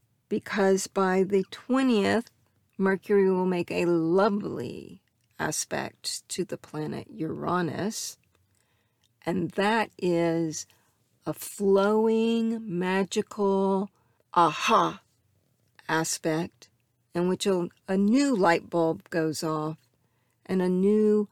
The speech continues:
possibility for entering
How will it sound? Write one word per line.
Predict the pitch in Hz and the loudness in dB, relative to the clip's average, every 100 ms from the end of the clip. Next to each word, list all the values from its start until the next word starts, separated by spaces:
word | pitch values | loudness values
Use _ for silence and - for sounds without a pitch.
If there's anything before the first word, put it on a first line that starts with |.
| _ _ _ | _ _ _
possibility | - 202 - 196 170 185 190 190 185 185 | 0 0 2 0 0 -2 0 0 0 -2
for | - 190 - - | -2 -6 -6 -4
entering | 196 202 - 202 190 190 | -2 0 -2 -4 -4 -4